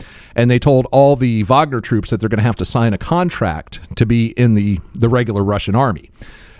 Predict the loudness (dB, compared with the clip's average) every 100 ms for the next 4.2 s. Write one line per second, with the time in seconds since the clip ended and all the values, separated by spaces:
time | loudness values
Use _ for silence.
0 | -2 0 2 0 0 2 2 2 2 2
1 | 2 0 0 0 0 0 -2 -6 -10 -6
2 | -8 -8 -12 -18 -20 -20 -20 -20 -8 0
3 | 2 0 -2 -6 -4 -4 -4 -2 -2 0
4 | -2